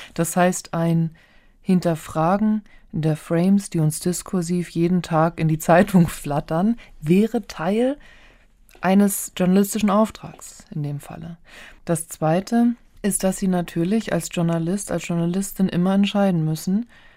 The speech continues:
gehe ich auf ein einseitiges Framing oder mache ich mir zumindest die Mühe, zweiseitig die Sache aufzumachen? Entscheide ich mich zum Beispiel, wenn ich einen Artikel schreibe, über die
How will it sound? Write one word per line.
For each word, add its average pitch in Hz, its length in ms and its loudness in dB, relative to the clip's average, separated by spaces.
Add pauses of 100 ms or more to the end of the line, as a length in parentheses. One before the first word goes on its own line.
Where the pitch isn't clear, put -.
(240)
gehe 185 380 0
ich 185 340 -4
auf 165 140 -4
ein 165 140 -2
einseitiges 196 720 -2
Framing 208 600 0
oder 214 340 0
mache 175 320 -2
ich 196 160 -6
mir 196 240 2
zumindest 180 560 -2
die 180 60 -2
Mühe, 180 400 0
zweiseitig 190 840 -2
die 180 100 -8
Sache 185 320 -6
aufzumachen? - 760 -8 (520)
Entscheide 180 420 0
ich 190 220 -4
mich 196 180 0
zum 170 160 -4
Beispiel, 170 340 -2
wenn 170 140 0
ich 165 160 -4
einen 160 220 -4
Artikel 196 420 -6
schreibe, 180 400 -4
über 170 300 -2
die 165 320 -4